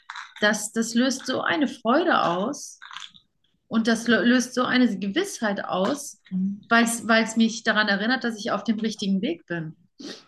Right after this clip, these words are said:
Speaker 1: Wenn ich denke, sobald ich denke, „Ah ja, der macht es aber richtig oder der macht es falsch oder, oder,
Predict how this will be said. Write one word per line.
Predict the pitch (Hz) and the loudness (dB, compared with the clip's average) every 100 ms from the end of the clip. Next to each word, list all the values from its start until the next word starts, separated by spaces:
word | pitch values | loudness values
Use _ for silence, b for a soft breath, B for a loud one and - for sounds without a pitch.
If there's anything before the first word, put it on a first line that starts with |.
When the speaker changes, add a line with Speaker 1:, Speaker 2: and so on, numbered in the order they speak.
| - | 0
Speaker 1:
Wenn | 240 | 2
ich | 269 - | 4 2
denke, | 269 254 247 247 - _ _ _ _ _ _ - | 2 4 2 2 -6 _ _ _ _ _ _ 0
sobald | 240 240 269 285 | 2 6 6 4
ich | 294 | 0
denke, | - 262 262 262 - B B _ - | 2 2 2 -2 -4 B B _ -2
„Ah | 208 | 2
ja, | 208 | 4
der | 202 214 | 4 4
macht | 233 233 | 4 2
es | 226 | 0
aber | - 196 196 | 0 0 2
richtig | 226 233 214 - | 0 0 -4 -2
oder | 196 190 | -2 0
der | 214 | -2
macht | 214 208 | -4 -6
es | - - | -10 -8
falsch | 175 180 220 240 - | 0 2 4 0 -2
oder, | 196 202 196 190 | 2 4 4 2
oder, | 196 196 | 0 0